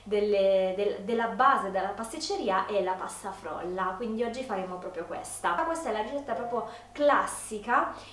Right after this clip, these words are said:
e a mio parere non andrebbe cambiata. Poi ovviamente esistono tantissime tipologie di pasta frolla in cui il burro è di meno rispetto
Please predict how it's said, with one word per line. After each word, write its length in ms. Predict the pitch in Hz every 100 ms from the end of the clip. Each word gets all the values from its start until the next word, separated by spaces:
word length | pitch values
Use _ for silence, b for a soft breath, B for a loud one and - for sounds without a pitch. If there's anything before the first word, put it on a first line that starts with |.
| B
e 220 | 220 214
a 180 | - 233
mio 140 | 285 339
parere 580 | 330 294 285 285 285
non 220 | 285 294 254
andrebbe 420 | 208 202 190 190
cambiata. 640 | 180 180 175 - - 190
Poi 180 | 190 320
ovviamente 400 | 254 247 294 277
esistono 460 | 220 220 220 202
tantissime 640 | 202 226 220 285 285 285 240
tipologie 500 | - 220 208 196 233
di 80 | 202
pasta 320 | 190 - 202
frolla 460 | - 262 214 185
in 120 | 185 190
cui 180 | 240
il 40 | 214
burro 280 | 214 247 240
è 100 | 220
di 100 | 220
meno 380 | 226 226 220
rispetto 680 | 226 226 - 214 196 - 233